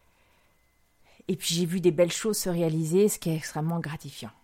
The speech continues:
Voilà, quand j'ai une personne qui, au bout de dix cours spécifiques consacrés à ça, euh, se sent prête à voler de ses propres ailes, ne fait plus de crise d'angoisse, euh, ne stresse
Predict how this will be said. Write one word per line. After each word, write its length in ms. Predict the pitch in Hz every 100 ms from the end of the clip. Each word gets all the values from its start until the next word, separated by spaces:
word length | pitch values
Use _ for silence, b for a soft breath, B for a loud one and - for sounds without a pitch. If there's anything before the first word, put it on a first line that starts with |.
| _ _ _ _
Voilà, 220 | 165 151
quand 300 | 143 156 -
j'ai 180 | 156 156
une 140 | 160 165
personne 520 | 175 156 185 175 175
qui, 200 | - 170
au 40 |
bout 180 | 147 160
de 640 | 147 151 147 143 139 139 139
dix 160 | 143 175
cours 200 | 196 175
spécifiques 760 | - 170 - - 196 185 170
consacrés 540 | - 165 175 160 - 165
à 100 | 165
ça, 420 | - 180 175 165
euh, 400 | 151 151 156 156
se 160 | - 160
sent 220 | - 151
prête 340 | - 175 170 -
à 80 | 151
voler 240 | 156 160
de 80 | 156
ses 160 | -
propres 500 | 156 - 160 - 165
ailes, 360 | 165 165 165 156 B B B -
ne 120 | 202
fait 140 | 208
plus 180 | 185 202
de 80 | 175
crise 260 | - 190
d'angoisse, 800 | 160 165 160 165 165 165 160 -
euh, 260 | 156 151 147
ne 140 | 165
stresse 380 | 165 - 175 -